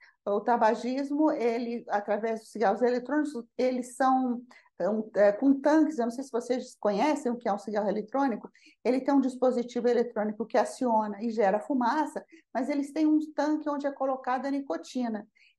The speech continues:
E essa nicotina, ela é misturada com sabores, com, de frutas, de,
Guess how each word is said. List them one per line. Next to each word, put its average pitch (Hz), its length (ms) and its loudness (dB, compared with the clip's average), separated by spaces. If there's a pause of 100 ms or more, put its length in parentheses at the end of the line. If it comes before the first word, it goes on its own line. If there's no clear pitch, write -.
(100)
E 269 120 4
essa 339 320 4
nicotina, 277 640 2
ela 262 100 2
é 254 40 0
misturada 214 440 -2
com 214 140 -10
sabores, 254 760 0
com, 208 320 -10 (280)
de 214 80 -10
frutas, 220 720 -2
de, 214 360 -6